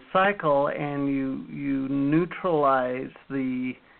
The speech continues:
the energy of the emotion to zero point, and then you positively create a new paradigm.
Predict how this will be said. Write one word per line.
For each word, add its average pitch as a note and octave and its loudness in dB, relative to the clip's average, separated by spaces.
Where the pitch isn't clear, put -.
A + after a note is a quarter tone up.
the C3 -4
energy D3 0
of B2 -6
the C#3 -4
emotion D3 -2
to A#2+ -12
zero G3+ 2
point, C#3 -4
and D3 -2
then C#3 -2
you C#3 0
positively D#3+ -4
create D3+ -4
a C#3+ -6
new C#3+ 0
paradigm. C#3 -2